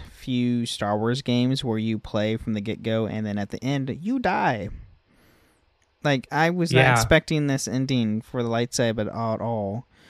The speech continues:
Speaker 1: 'cause it, canonically, the lightsaber ending is the canonical ending, and Galen dies. He sacrifices
Speaker 2: Well, and
Speaker 1: himself for the greater good.
Speaker 2: And it just comes back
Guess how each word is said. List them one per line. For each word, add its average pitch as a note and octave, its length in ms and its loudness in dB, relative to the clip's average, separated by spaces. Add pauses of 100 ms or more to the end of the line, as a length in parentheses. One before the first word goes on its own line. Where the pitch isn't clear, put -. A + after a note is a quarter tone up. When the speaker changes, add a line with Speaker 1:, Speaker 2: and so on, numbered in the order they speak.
(380)
Speaker 1:
'cause D3 180 2
it, C3 280 0 (420)
canonically, C#3+ 840 4 (240)
the B2+ 120 0
lightsaber A2 440 -2
ending A2 420 -2
is A2+ 360 -4
the A2 180 -4
canonical G2 540 -6
ending, C3 400 -4 (1200)
and B2+ 380 -2 (680)
Galen G#2+ 380 -2
dies. - 500 -6 (680)
He B2+ 160 -4
sacrifices A#2+ 460 0
Speaker 2:
Well, E3 140 10
and C#3 200 4
Speaker 1:
himself A#2 300 2
for A#2+ 100 -4
the A2+ 80 -2
greater A2+ 240 -2
good. B2+ 260 -2 (1300)
Speaker 2:
And D#3 220 6
it D#3+ 160 6
just F3+ 240 4
comes D#3+ 320 2
back A#2+ 420 0